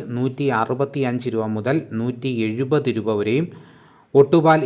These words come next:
എഴുപത്തിയഞ്ച് ശതമാനം ഡി ആർ സി ഉള്ളതിന് ഒരു കിലോയ്ക്ക് നൂറ്റി പതിനൊന്ന് രൂപ മുതൽ നൂറ്റി പതിനാറ് രൂപ വരെയും, ഒട്ടുപാൽ എൺപത് ശതമാനം ഡി ആർ സി ഉള്ളതിന് ഒരു കിലോയ്ക്ക് നൂറ്റി പത്തൊമ്പത് രൂപ മുതൽ നൂറ്റി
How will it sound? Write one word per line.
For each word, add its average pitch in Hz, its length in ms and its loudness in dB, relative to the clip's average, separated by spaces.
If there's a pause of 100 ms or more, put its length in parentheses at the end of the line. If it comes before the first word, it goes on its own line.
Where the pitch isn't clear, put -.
എഴുപത്തിയഞ്ച് 147 600 2
ശതമാനം 127 400 0
ഡി 120 140 0
ആർ 113 100 0
സി 120 100 -2
ഉള്ളതിന് 110 320 -2
ഒരു 110 140 -4
കിലോയ്ക്ക് 101 340 -2 (220)
നൂറ്റി 123 260 -4 (100)
പതിനൊന്ന് 123 440 0
രൂപ 110 120 0 (100)
മുതൽ 117 220 -2 (180)
നൂറ്റി 120 240 -6 (100)
പതിനാറ് 131 520 0
രൂപ 104 140 -2
വരെയും, 139 240 0 (600)
ഒട്ടുപാൽ 165 380 4 (180)
എൺപത് 156 340 2
ശതമാനം 135 400 0
ഡി 120 140 0
ആർ 120 100 -2
സി 127 120 -2
ഉള്ളതിന് 113 280 -2
ഒരു 107 140 -4
കിലോയ്ക്ക് 104 360 -2 (220)
നൂറ്റി 131 340 -2
പത്തൊമ്പത് 139 540 0
രൂപ 113 100 0 (120)
മുതൽ 117 200 -2 (220)
നൂറ്റി 120 260 -4